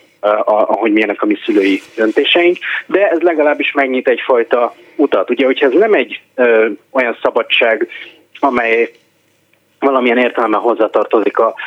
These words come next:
a, a teljes és szabad emberi élethez, eh, hanem ez olyasmi, ami, eh, mégiscsak valamilyen fajta ilyen, ilyen költséghaszonszámítás, eh, alá esik, eh, akkor például el-, el-, elgondolhatjuk azt, hogy az államnak akkor nem kötelessége ezt például nagyon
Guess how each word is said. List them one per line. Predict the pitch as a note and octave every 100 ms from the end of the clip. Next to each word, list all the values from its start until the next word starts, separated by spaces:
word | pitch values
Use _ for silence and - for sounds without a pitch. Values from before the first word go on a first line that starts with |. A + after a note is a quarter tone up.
| - -
a, | G#2+
a | G#2+ G2+ G#2 -
teljes | A#2 G#2 G#2
és | -
szabad | B2 G#2 G#2
emberi | G2+ G2 F#2+ F2+ E2 -
élethez, | F#3+ G3+ E3+ D#3 E3 D#3+ C#3+ - - - -
eh, | C#3 C3 B2 B2
hanem | - C3+ A#2
ez | A#2 G#2+
olyasmi, | A#2 A2 - - A2+ A#2
ami, | A2 G#2+ G#2+ G#2+ - - -
eh, | A#2 G#2+
mégiscsak | A2+ G#2+ A2 - C3
valamilyen | A#2+ G#2+ G#2 G2
fajta | - A2 - A2
ilyen, | G#2+ G2+ G#2
ilyen | G#2+ G2+
költséghaszonszámítás, | - G#2+ - G2+ - - G#2+ - G2 F#2+ - G2+ - - - -
eh, | A2+ G#2+
alá | G#2+ G#2 F2+
esik, | - - - A3 - - -
eh, | - D3+ D3 D3 F#3
akkor | - - C#3+ D#3 - - -
például | D3+ B2+ B2 B2+
el-, | B2 A#2+
el-, | B2 B2+
elgondolhatjuk | A#2+ A#2 A#2 A2+ A#2+ - - -
azt, | A#2+ -
hogy | A#2
az | A#2
államnak | A#2 A#2 A#2+
akkor | - A3+
nem | G#3
kötelessége | D3 - A2 G#3+ - G#2+ G#2+
ezt | G#2+
például | - A2 A2
nagyon | A2+ G#2 A2